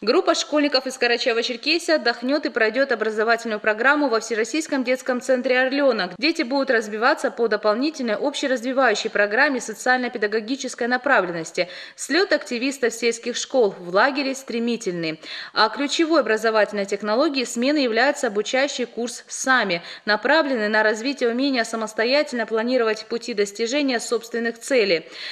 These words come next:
осознанно выбирать наиболее эффективные способы решения поставленных самим подросткам задач.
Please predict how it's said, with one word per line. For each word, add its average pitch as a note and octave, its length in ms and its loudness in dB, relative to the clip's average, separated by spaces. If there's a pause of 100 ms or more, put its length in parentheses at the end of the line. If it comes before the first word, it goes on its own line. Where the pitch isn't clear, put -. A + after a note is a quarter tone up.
(140)
осознанно A#3 640 0
выбирать A3 380 2
наиболее A3 400 0
эффективные G3+ 560 -2
способы D4+ 560 -2
решения C4+ 480 0
поставленных G#3 680 -2
самим F#3+ 340 -2
подросткам G3 440 0
задач. F#3 680 -2